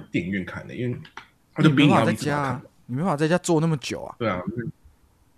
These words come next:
Speaker 1: 在家真的太，而且我们，你知道，你，你有，你有追韩团吗？就是或者看那个，他那个精华不都是，就是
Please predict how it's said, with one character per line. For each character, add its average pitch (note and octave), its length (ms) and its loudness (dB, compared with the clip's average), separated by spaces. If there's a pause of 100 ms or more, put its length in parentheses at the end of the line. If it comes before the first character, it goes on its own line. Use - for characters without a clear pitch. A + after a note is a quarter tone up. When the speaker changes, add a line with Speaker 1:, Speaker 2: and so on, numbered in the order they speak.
(560)
Speaker 1:
在 C#3 140 0
家 B2+ 340 2
真 A#2+ 200 -6
的 A2 60 -2
太， G2+ 360 -4 (140)
而 D#3+ 100 4
且 E3 140 6
我 A#2+ 100 2
们， G#2 220 -2
你 G#2 40 -6
知 A2 120 -2
道， C3 320 2
你， A2+ 380 -4
你 C3+ 120 0
有， B2 140 0 (120)
你 C#3 80 0
有 B2+ 120 2
追 A#2+ 240 0
韩 A#2 300 -4
团 F#2+ 180 -6
吗？ E2+ 140 -8
就 A2 60 -2
是 A#2+ 100 -2
或 B2+ 120 0
者 A#2+ 80 -2
看 A#2 240 0
那 G#2+ 80 0
个， F#2 200 -6 (320)
他 E3 160 6
那 E3 100 4
个 B2 160 2
精 C#3 260 0
华 G#2+ 120 -4
不 F#2+ 180 -6
都 A#2 160 0
是， A#2 240 -4 (100)
就 - 80 -6
是 A#2 280 -4